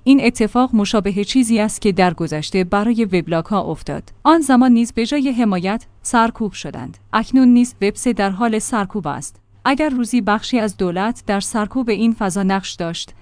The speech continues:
امروز بانک مرکزی و معاونت علمی ریاست جمهوری این نقش را ایفا می‌کنند. بنابراین، ما در جایی که امکان رشد داریم، عملکرد درستی نداریم. در مقابل، تلاش می‌کنیم در حوزه‌هایی مانند پیام رسان‌ها که نه از نظر زمانی،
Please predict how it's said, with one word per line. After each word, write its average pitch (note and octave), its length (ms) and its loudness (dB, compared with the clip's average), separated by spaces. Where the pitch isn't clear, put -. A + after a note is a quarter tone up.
امروز G#3+ 420 0
بانک G3+ 260 0
مرکزی F#3 580 -2
و G3 140 0
معاونت F#3 560 -2
علمی A3 500 2
ریاست G#3+ 440 -2
جمهوری A#3+ 460 0
این A3 260 0
نقش F#3+ 260 -4
را F#3 80 -2
ایفا F3+ 360 -6
می‌کنند. D#3+ 500 -8
بنابراین، B3+ 600 6
ما A#3 120 4
در G#3+ 180 2
جایی B3+ 320 2
که - 220 -2
امکان A#3 380 2
رشد F#3+ 300 -4
داریم، C#3+ 320 -8
عملکرد A3+ 580 2
درستی F3 460 -4
نداریم. C#3+ 500 -6
در G3+ 160 4
مقابل، G#3 480 0
تلاش F#3 400 0
می‌کنیم F#3+ 400 -2
در G3 200 0
حوزه‌هایی A#3 560 2
مانند F3+ 420 2
پیام G3+ 360 -2
رسان‌ها G#3 520 -2
که A#3 160 0
نه G#3+ 280 2
از F#3+ 180 0
نظر G#3 320 0
زمانی، F#3+ 560 -2